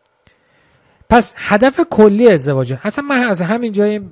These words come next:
نکته رو بیان کنم. ما خیلی مواقع، حالا بعضی از افراد میان از ما مشورت می‌گیرن، مثلاً میگن که مثلاً مادری می‌خواد پسرش بره ازدواج کنه،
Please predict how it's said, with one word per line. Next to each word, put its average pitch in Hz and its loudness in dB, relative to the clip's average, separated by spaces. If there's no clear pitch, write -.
نکته 175 -6
رو 190 -2
بیان 147 -2
کنم. 139 -8
ما 214 -2
خیلی 226 0
مواقع، 170 2
حالا 180 2
بعضی 180 2
از 160 -2
افراد 160 -2
میان 165 -2
از 135 -4
ما 143 -4
مشورت 135 -2
می‌گیرن، 135 -2
مثلاً 185 -2
میگن 190 -2
که 196 0
مثلاً 202 -2
مادری 196 0
می‌خواد 175 0
پسرش 170 0
بره 160 -2
ازدواج 147 -2
کنه، 123 -10